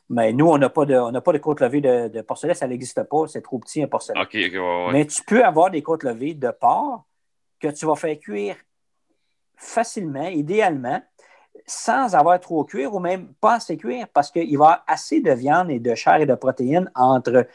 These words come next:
Speaker 1: les deux os pour faire en sorte que tu vas une qualité de produit. Souvent, le produit, ça me fait souvent dire,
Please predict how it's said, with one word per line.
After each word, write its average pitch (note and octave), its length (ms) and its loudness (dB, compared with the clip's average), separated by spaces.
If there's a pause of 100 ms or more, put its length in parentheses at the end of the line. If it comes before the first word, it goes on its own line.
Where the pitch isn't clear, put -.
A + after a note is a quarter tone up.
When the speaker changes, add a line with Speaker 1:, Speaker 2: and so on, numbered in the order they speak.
(220)
Speaker 1:
les A#2+ 180 6
deux A#2+ 300 6
os - 240 2 (220)
pour B2 120 4
faire G#3+ 220 4
en F3+ 140 8
sorte - 260 0
que C3+ 60 4
tu - 140 -2
vas C3+ 80 4
une C3 100 0
qualité D3 420 6
de C#3+ 100 8
produit. A2 500 2 (720)
Souvent, G#3 460 6
le G3 120 8
produit, D3+ 420 4
ça E3+ 140 2
me C3+ 40 -2
fait C#3+ 120 4
souvent D3 420 2
dire, C#3+ 380 -2